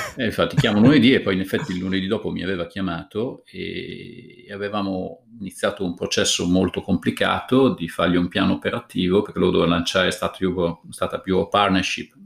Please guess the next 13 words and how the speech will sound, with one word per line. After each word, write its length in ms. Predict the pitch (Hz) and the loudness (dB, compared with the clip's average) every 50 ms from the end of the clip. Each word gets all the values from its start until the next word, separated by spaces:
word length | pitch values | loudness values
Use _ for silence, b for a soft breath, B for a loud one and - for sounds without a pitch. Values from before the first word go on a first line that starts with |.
| 214 165 | -12 -10
insieme 320 | 107 - - 107 95 95 | -8 -6 -4 -2 0 2
a 20 | |
un'altra 260 | 92 95 95 - - 92 | 2 0 0 -2 -2 -2
iniziativa 800 | 92 92 92 - 87 - - 107 104 104 113 110 101 - - | -2 -2 -2 -6 -10 -8 -4 -2 0 2 2 2 2 0 -4
al 140 | - 90 87 | -6 -6 -4
World 180 | 90 87 85 85 | -2 -2 -2 -4
Economic 380 | - - 92 90 92 90 - | -6 -6 -4 -4 -4 -4 -4
Forum 260 | - 92 87 87 85 | -4 -4 -2 -2 -2
a 80 | 82 82 | -2 0
Davos 500 | 82 87 90 92 92 92 - - - - 101 | 0 2 2 2 0 -2 -4 -4 -6 -8 -10
a 20 | |
gennaio, 400 | 85 80 87 101 101 78 76 - | -8 -4 -2 0 0 0 -2 -4
quindi 240 | - 78 80 82 | -6 -8 -8 -8